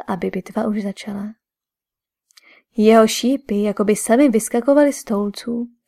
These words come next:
a Gándíva se mu chvěl v ruce.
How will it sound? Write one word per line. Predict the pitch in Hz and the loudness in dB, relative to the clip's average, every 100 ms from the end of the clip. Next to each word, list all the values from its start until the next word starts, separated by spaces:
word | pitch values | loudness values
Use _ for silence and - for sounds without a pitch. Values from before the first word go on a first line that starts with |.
| _ _ _ - | _ _ _ -6
a | 208 | -4
Gándíva | 190 196 196 208 254 240 196 | 0 2 2 2 2 0 -4
se | - 196 | -6 -6
mu | 185 | -6
chvěl | 180 - 196 220 | -8 -8 -4 -2
v | 220 | -2
ruce. | 208 196 - 202 | -6 -10 -12 -14